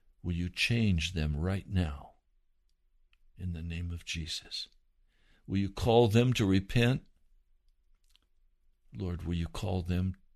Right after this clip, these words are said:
to let you make a new life for them? In the name of Jesus, I pray. Amen. Well, just a quick word about where we're at with the radio broadcast.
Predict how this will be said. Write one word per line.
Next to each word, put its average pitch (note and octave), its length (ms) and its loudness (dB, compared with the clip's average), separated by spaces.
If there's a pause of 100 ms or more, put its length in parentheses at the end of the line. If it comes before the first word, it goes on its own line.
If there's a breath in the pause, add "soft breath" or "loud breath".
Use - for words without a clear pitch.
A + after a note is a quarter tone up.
(220)
to - 200 -10
let G#2+ 220 -6
you G#2 160 -2
make F#2+ 360 0
a E2 80 -2
new F2+ 220 0
life D#2+ 480 -4
for - 160 -8
them? D2 360 -8 (1600)
In F2 80 -10
the E2+ 160 -10
name E2 160 -6
of F2 120 -10
Jesus, D2+ 480 -6
I D#2 180 -6
pray. - 260 -16 (680)
Amen. D#2+ 320 -14 (2000 soft breath)
Well, G#2+ 100 -4
just C3+ 280 4
a A#2+ 60 6
quick - 280 2
word A#2 240 8
about G2+ 280 4
where G#2 220 8
we're F2+ 260 6
at G2 320 4
with F2 260 0
the E2 100 2
radio F2 360 4
broadcast. F2 880 2